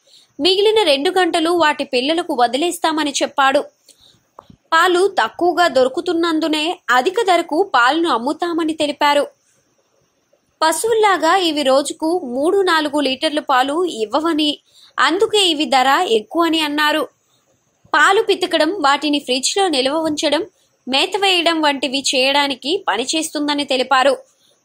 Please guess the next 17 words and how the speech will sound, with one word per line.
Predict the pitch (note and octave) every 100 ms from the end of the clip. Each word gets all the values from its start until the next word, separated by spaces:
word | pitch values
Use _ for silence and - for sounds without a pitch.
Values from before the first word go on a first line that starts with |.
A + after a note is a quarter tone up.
| A#3+
గాడిదలకు | C4 E4+ G#4 G#4+ G#4 A3+
సకల | - A#3 F4 F#4+
సదుపాయాలు | D4+ C4+ D4+ D#4 D4+ D4
కల్పిస్తున్నామన్నారు. | D4 A3+ A#3 D#4 - D4+ D4 C#4+ C4+ C4+ C4+ C#4 - _ _ _ - - -
ఇప్పుడు | E4+ G#4 - G4+
యాభై | F4 B3+ C#4 F#4+
లీటర్ల | F#4 F#4 F#4 E4 D#4 E4+ G4+ _ _ _ _ _ -
గాడిద | A3+ B3 C#4 E4+
పాలు | F#4 E4+ D4 C#4+ - A#3+
ఐదు | B3 C#4+
వందలకు | G4 G4 F4 E4+ E4+
విక్రయిస్తున్నామని | C#4+ - D4+ D#4 - D#4 D4 D4 C#4 C#4+
యువకుడు | D#4+ A#3 - C4+
తెలిపాడు. | C#4 G#3+ G#3+ A#3+ B3 B3+ - _ _ -
పాల | _ D4+ D#4+ A4+
ద్వారా | G#4 F#4+ F4 E4
నెలకు | C#4+ B3+ D#4+ D4 G#4+